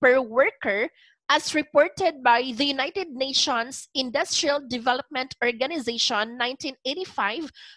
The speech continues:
are the United States of America. We have Switzerland, we have Sweden, we have Netherlands, Germany, Norway, we have France, Israel,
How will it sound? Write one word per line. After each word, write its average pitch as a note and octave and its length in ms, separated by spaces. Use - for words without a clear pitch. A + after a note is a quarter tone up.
are B3+ 260
the A#3+ 200
United C4+ 520
States B3+ 580
of A3+ 320
America. A#3 640
We D4 140
have C4+ 320
Switzerland, C4 1080
we C#4+ 160
have C4 240
Sweden, C4 800
we D#4+ 200
have C4+ 400
Netherlands, B3+ 1080
Germany, D4 760
Norway, B3+ 760
we C4 120
have B3+ 280
France, A#3+ 760
Israel, D4+ 840